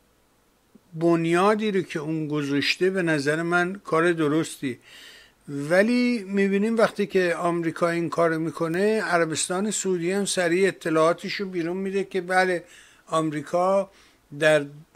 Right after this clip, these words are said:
ماجرای مرسی و انتخاب شدن مرسی در مصر، اه، خیلی تلاش کرد و اصلاً باعث پیروزی مرسی در مصر آمریکا بود. این جنگ عربستان و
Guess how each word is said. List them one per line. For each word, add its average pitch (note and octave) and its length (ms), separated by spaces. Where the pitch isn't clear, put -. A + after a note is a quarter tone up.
ماجرای D3+ 760
مرسی D3+ 680
و D#3 60
انتخاب D3+ 520
شدن D3+ 440
مرسی D3 500
در D3 240
مصر، F3+ 500
اه، C3+ 280
خیلی F3+ 640
تلاش D3+ 480
کرد E3+ 340
و D3+ 60
اصلاً C#3+ 560
باعث D3+ 480
پیروزی C#3+ 540
مرسی C#3 600
در C3 200
مصر D#3 480
آمریکا D3+ 600
بود. C3+ 240
این G#3 240
جنگ G#3 400
عربستان D#3 960
و D3 280